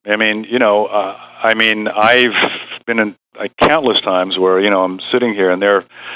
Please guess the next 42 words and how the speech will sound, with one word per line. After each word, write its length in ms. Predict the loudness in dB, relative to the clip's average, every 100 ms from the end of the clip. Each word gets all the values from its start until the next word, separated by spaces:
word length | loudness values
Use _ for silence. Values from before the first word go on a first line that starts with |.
| -18 -20 _
"Guys, 340 | 0 2 2 0
you 60 |
got," 320 | 0 2 2
you 80 | 2
know, 100 | 2
they're 200 | 2 2
sitting 260 | 0 0 0
talking, 400 | 0 0 0 0
we're 100 | 0
in 60 |
a 60 | 0
meeting, 360 | 0 0 0 -2
and 140 | -2
they're, 320 | 0 2 0 -4 -12 -12 -14 -16 -8
I 100 | -2
mean, 120 | 0
everybody's 320 | 2 2 2
patting 300 | 2 0 2
themselves 400 | -2 0 0 2
on 80 | 0
the 40 | -2
back 440 | 0 2 2 0
and, 180 | -4 -6
you 80 | -2
know, 160 | 0
"This 160 | 0 -2
is 120 | -4
great 240 | 0 0
and 120 | 2 -2
that's 180 | -2
great." 200 | 0 0
And 100 | 0
then, 180 | -2 -6
you 80 | -4
know, 160 | -2 2
I 120 | 0
have 120 | -2
to 60 | -4
chime 320 | 0 0 0
in 120 | 0
with, 200 | -2 -2
"Well, 640 | 0 4 6 6 4 0